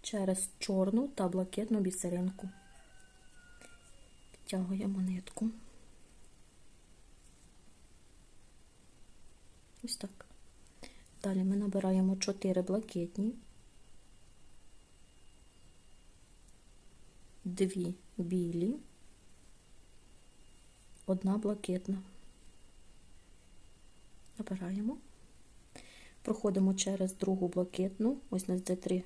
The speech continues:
блакитні, ми проходимо через другу. Бісеринку, підтягуємо нитку.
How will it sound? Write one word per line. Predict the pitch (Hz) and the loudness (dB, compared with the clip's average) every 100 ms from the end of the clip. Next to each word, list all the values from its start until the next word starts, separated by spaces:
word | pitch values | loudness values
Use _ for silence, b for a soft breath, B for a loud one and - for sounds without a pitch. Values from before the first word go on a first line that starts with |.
| - | -4
блакитні, | - 180 180 226 - 202 | -2 -2 2 0 4 4
ми | 190 | 4
проходимо | 185 185 226 226 | 0 0 4 4
через | 220 185 202 196 | 4 0 0 -4
другу. | - 170 - - - - - - - - - - - - B B B B - | -4 -4 -4 -18 -20 -20 -20 -20 -20 -20 -20 -20 -20 -20 B B B B -4
Бісеринку, | 202 196 - 190 185 - - | 0 0 -2 -4 -10 -12 -12
підтягуємо | 220 - 180 185 190 190 | -8 -4 -4 -2 0 2
нитку. | 190 185 190 - | 2 -2 -6 -18